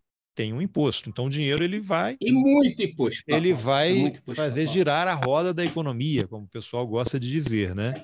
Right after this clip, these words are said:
Speaker 1: Mas existe uma, tem uma bomba relógio aí, tem, eu sei que o negócio da gasolina, né? Que o Bolsonaro deu a isenção lá por conta, pra tentar ganhar a eleição,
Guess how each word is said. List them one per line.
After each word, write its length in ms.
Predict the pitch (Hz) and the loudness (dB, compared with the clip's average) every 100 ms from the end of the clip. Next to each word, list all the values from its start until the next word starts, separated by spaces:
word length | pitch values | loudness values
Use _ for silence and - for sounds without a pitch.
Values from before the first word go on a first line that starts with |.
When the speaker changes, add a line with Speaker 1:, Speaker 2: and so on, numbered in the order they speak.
| - - _ | -16 -20 _
Speaker 1:
Mas 720 | 160 127 143 156 165 147 - - _ - _ | -6 -2 0 2 0 -2 -8 -12 _ -20 _
existe 420 | 147 123 202 214 | 0 2 2 2
uma, 160 | 196 160 | 2 2
tem 180 | 120 202 | 2 0
uma 120 | 202 | 2
bomba 420 | 131 113 180 170 143 | 0 2 2 2 2
relógio 680 | 131 117 131 185 165 120 | 2 2 2 2 0 0
aí, 320 | 117 143 185 170 | 0 0 -4 -8
tem, 160 | 139 | -10
eu 60 | 131 | -8
sei 160 | - 151 | -6 -4
que 80 | |
o 40 | 160 | -2
negócio 380 | 131 139 131 123 | 0 -2 -2 -4
da 80 | |
gasolina, 600 | 120 120 113 113 175 160 117 | -2 -2 -2 -4 -4 -4 -4
né? 220 | 165 185 _ _ | -6 -8 _ _
Que 160 | - 104 | -10 -8
o 60 | |
Bolsonaro 560 | 95 107 - 110 110 107 | -2 -2 -2 -2 -2 -2
deu 160 | 107 110 | 0 0
a 60 | |
isenção 440 | 104 107 - 127 127 | 0 -4 -4 -2 -2
lá 120 | 127 | -2
por 180 | 120 101 | -4 -8
conta, 360 | 113 107 - 101 | -8 -8 -10 -10
pra 160 | 104 | -10
tentar 320 | - 101 - 104 | -8 -8 -6 -4
ganhar 280 | 107 104 | -4 -2
a 80 | 101 | -4
eleição, 640 | 104 127 120 - 147 170 | -2 -4 -4 -4 -2 -2